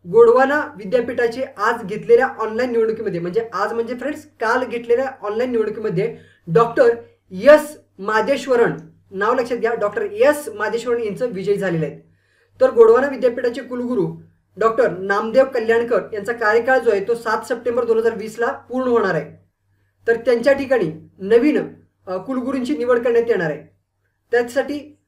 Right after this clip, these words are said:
अ, त्यासाठी शोध समितीची स्थापना करण्यात येणार आहे. तर त्या शोध समितीमधील सदस्याची निवडणूक जी आहे काल घेण्यात आलेली आहे. तर संबंधित न्यूज जो आहे तर ते one by one समजून घेऊया.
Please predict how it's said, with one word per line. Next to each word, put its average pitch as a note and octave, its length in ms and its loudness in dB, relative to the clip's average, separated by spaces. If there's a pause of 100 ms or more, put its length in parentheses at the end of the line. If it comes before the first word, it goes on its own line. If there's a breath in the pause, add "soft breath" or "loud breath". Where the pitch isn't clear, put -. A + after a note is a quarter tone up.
(200)
अ, F3+ 80 -6
त्यासाठी A#3+ 560 -4
शोध B3+ 240 0
समितीची B3 420 -8
स्थापना A#3 340 -6
करण्यात A#3 260 0
येणार A#3 180 2
आहे. B3+ 160 -2 (240 loud breath)
तर A3+ 80 0
त्या B3 200 -2
शोध C#4 240 -2
समितीमधील B3+ 640 -6 (180 loud breath)
सदस्याची B3 480 -4
निवडणूक B3 340 -2
जी A3+ 120 0
आहे A#3+ 100 0
काल A3 260 0
घेण्यात G3+ 300 -2
आलेली E3 200 -2
आहे. C3+ 140 -10 (240 loud breath)
तर A#3 60 0
संबंधित B3 400 -4 (280)
न्यूज A#3 180 -6
जो G3+ 100 0
आहे D#3 340 -4
तर G#3+ 100 -2
ते A#3+ 80 -8
one A3+ 160 -2
by A#3 120 2
one A#3 180 4
समजून G3 320 -4
घेऊया. D#3 280 -4